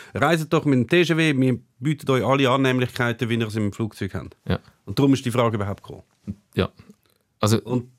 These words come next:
Speaker 1: die Reaktion ist
Speaker 2: zeigt ein bisschen, wie, was für eine Welt, äh, so Profifußballer, oder gerade ein, vielleicht gerade ein Mbappé, der doch momentan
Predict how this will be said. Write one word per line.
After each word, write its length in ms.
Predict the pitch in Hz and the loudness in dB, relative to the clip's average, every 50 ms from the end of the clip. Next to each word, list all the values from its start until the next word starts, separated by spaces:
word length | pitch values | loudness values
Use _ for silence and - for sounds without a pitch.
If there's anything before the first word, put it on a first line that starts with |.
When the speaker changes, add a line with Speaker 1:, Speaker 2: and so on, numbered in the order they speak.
| _ - | _ -6
Speaker 1:
die 60 | 117 | -2
Reaktion 480 | 117 120 110 - - 110 110 110 110 107 | -2 -2 -2 -2 -4 -2 -2 -2 -2 -2
ist 120 | 101 - | 0 2
Speaker 2:
zeigt 300 | - 104 113 123 110 - | 2 4 4 2 0 -4
ein 20 | - | -2
bisschen, 160 | 120 117 104 | 0 2 4
wie, 200 | 101 107 104 98 | 4 4 4 4
was 160 | 101 101 - | 2 0 2
für 100 | - 101 | 0 0
eine 180 | 92 87 90 85 | 2 2 2 2
Welt, 360 | 85 85 92 98 98 - - | 2 2 2 0 -2 -2 -2
äh, 240 | 95 90 87 87 - | 0 0 2 0 -2
so 420 | 92 95 92 87 90 - 98 - - _ | -2 -2 0 0 0 0 -2 -6 -10 _
Profifußballer, 800 | - 107 101 - 113 101 - 104 101 98 - - 95 92 101 - | 0 0 2 2 0 0 2 0 0 0 0 0 0 0 0 0
oder 160 | - 95 101 | -2 -2 0
gerade 220 | 90 107 - 120 | 0 0 2 2
ein, 80 | 107 101 - | 0 0 0
vielleicht 240 | - 127 - - - | -2 -4 -4 -2 -4
gerade 200 | - 156 - 202 | -2 2 4 4
ein 180 | 190 175 - | 4 4 0
Mbappé, 600 | - - 139 - 143 135 - - 110 110 120 131 - _ _ - - - - - _ _ 104 | -2 -4 -2 -2 -2 -4 -2 0 0 2 2 0 -2 _ _ -20 -20 -20 -20 -20 _ _ 0
der 100 | 104 104 | 2 2
doch 260 | 117 120 - - - | 2 2 0 -2 0
momentan 640 | 117 117 117 117 113 104 - 101 98 101 101 104 | 2 2 4 4 2 2 2 2 4 4 2 0